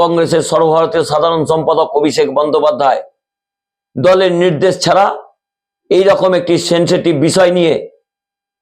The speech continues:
কেন তিনি ব্যক্তিগতভাবে মোশন জমা দিলেন, তা নিয়ে কিন্তু দলে বেশ কিছুটা কোণঠাসা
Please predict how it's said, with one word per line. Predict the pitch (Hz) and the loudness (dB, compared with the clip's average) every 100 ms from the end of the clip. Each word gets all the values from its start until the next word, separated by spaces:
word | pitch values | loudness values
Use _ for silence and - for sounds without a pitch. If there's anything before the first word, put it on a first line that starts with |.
| - | -2
কেন | 180 202 | 0 0
তিনি | 190 190 170 | 0 0 0
ব্যক্তিগতভাবে | 175 175 180 175 175 175 170 170 | 0 -2 0 0 2 2 2 0
মোশন | 160 170 165 | 0 0 0
জমা | 147 160 170 | 0 0 0
দিলেন, | 175 202 208 - _ _ _ _ _ _ _ _ | 0 0 -2 -10 _ _ _ _ _ _ _ _
তা | 156 | 0
নিয়ে | 185 180 170 | 2 0 0
কিন্তু | 175 165 | 0 0
দলে | 143 170 170 | 0 0 0
বেশ | 151 165 | 0 -2
কিছুটা | - 151 160 170 | -2 -2 0 -2
কোণঠাসা | - 170 160 165 180 | 0 -2 0 0 2